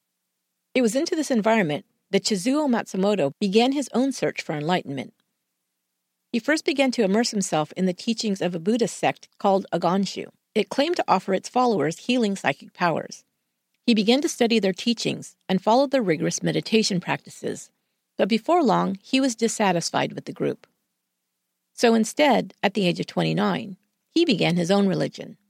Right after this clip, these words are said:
He first named it Aum Inc. Aum, of course,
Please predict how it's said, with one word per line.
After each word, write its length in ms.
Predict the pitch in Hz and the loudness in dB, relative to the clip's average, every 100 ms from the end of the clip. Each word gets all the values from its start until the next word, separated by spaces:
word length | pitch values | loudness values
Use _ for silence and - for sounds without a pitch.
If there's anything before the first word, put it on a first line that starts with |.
| _ _ _ _ _ _ _ - | _ _ _ _ _ _ _ -4
He 100 | 226 | -2
first 320 | - 330 - | 0 0 2
named 200 | 185 170 | 0 2
it 140 | 190 - 180 | 0 -2 -2
Aum 240 | 175 170 | 0 0
Inc. 400 | - 202 - - _ _ _ _ _ _ - | 0 -2 -2 -16 _ _ _ _ _ _ 0
Aum, 220 | 254 311 | 2 4
of 160 | 277 - | 2 -2
course, 400 | - 156 151 - | -2 -2 -2 -10